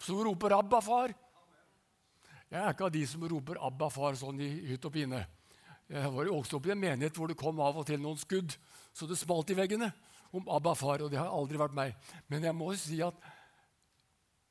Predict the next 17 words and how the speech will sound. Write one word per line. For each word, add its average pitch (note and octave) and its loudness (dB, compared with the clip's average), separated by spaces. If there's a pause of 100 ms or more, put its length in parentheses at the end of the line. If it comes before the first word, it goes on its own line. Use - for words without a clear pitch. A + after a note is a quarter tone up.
(240)
når D3 -10
jeg D3 -6
hører D#3+ -4
evangeliet, E3+ -4 (2750)
han D3+ -10
synger C#3 -8
der, D3+ -6 (680)
«Abba, F#3 -10
far, - -20 (760)
at F#3+ -12
jeg D#3+ -8
får C#3+ -8
være D3+ -12
ditt E3+ -10
barn.» B3 -16 (2500)
Sterke D#3 -6
opplevelser. D3+ -8